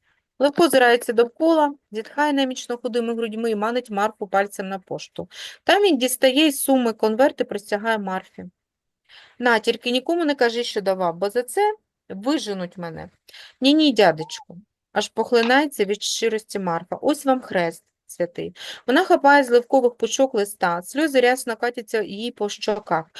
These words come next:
пригортає його до грудей, цілує в зворотну адресу. «Чорнила слізьми не розмаш», каже Левко, одвертається, жде.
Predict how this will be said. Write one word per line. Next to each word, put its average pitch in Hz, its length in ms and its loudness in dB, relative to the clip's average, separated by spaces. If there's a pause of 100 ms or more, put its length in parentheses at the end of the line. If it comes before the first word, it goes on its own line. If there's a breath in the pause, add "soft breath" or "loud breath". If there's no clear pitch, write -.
(240 loud breath)
пригортає 294 460 6
його 285 180 4
до 262 140 2
грудей, 277 340 2
цілує 277 340 0
в 254 60 -4
зворотну 214 460 -2
адресу. 170 580 -8 (920)
«Чорнила 311 560 2
слізьми 226 440 -6
не 208 100 0
розмаш», 208 400 -2
каже 214 260 -2
Левко, 220 260 -2
одвертається, 180 720 -4
жде. 180 300 -2